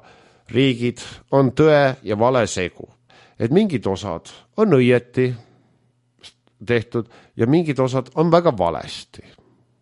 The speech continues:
Selge on see, et, eh, riik peab olema, kui me tahame, et meil oleks mõnusalt elada. Aga milline see riik? Vot see on küsimus. Kas me, nii nagu ma, nüüd me,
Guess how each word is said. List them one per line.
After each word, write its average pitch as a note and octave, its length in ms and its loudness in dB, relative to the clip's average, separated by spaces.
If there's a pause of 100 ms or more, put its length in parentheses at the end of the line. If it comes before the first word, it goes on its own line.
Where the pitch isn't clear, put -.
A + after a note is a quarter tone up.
(760)
Selge F#3+ 400 0
on A#2 100 -2
see, G#2 220 -8
et, - 280 -20 (360)
eh, G2+ 640 -4 (180)
riik C3+ 400 -4 (560)
peab F2+ 300 0
olema, - 500 -12
kui A2 120 -6
me G#2+ 120 -2
tahame, B2 480 -2 (320)
et A2+ 140 -6
meil B2 160 0
oleks B2 180 -2
mõnusalt B2 460 -2
elada. D#2+ 340 -8 (560)
Aga B2 180 4
milline C#3+ 460 0
see - 200 -14
riik? - 420 -18 (160)
Vot F#2+ 220 -4
see G#3 380 2
on G2+ 140 2
küsimus. - 640 -14 (300)
Kas G#2 200 -10
me, F#2+ 120 -6 (560)
nii D3+ 140 4
nagu C3+ 200 2
ma, D3+ 200 2 (180)
nüüd C3+ 200 0
me, C#3 100 2